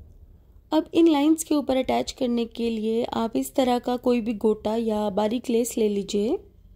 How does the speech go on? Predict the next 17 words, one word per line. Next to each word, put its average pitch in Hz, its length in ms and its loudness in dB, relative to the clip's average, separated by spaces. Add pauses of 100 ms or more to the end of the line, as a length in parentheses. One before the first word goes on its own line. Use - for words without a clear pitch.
(840)
बस 285 200 4
इस 320 140 0
चीज़ 294 240 0
का 294 120 0
ध्यान 254 300 0
रखिएगा 233 520 0
कि 233 180 -4
लेस 247 420 -2
या 262 120 2
गोटे 233 320 0
की 233 100 -4
चौड़ाई 214 360 -2
बहुत 240 240 -2
ज़्यादा 226 280 0
नहीं 226 240 0
होनी 240 220 0
चाहिए। 240 440 -2